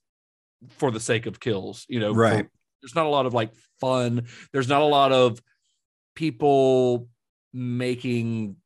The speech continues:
Speaker 1: wisecracks after <laughs> a death or anything like that. Uh, Cl-, Cronenberg is very clinical. Uh, throughout his career, he's a very clinical director, I think.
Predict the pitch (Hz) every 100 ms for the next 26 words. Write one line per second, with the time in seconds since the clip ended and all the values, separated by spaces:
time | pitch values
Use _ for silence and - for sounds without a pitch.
0 | - 107 104 113 113 - 117 113 - 107
1 | - - 180 147 120 127 - 160 160 151
2 | 131 117 113 101 107 110 - - - 117
3 | 113 110 117 175 170 214 - - 254 262
4 | 226 190 156 180 165 190 170 117 - -
5 | _ _ _ - 120 110 110 113 _ _
6 | _ - 165 180 180 143 120 - 117 151
7 | 123 110 117 113 117 123 113 127 117 113
8 | 101 104 123 120 113 104 - 110 101